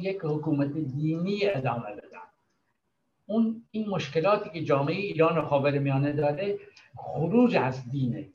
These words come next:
به عنوان ایدئولوژیک بگم. حالا آیا موفق خواهد شد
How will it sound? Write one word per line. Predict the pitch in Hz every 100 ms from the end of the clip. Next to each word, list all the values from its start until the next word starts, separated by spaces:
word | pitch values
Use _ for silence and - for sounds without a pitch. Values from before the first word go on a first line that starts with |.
| _ -
به | 139
عنوان | 135 175
ایدئولوژیک | 180 139 139 131 139 127 160 -
بگم. | 117 - 113 101 _ _ _ _ _ _ -
حالا | - 147 156 180
آیا | 156 - 170 180 165
موفق | 151 139 135 - - 165
خواهد | - 110 151 127 147 180
شد | - - - 160 - 143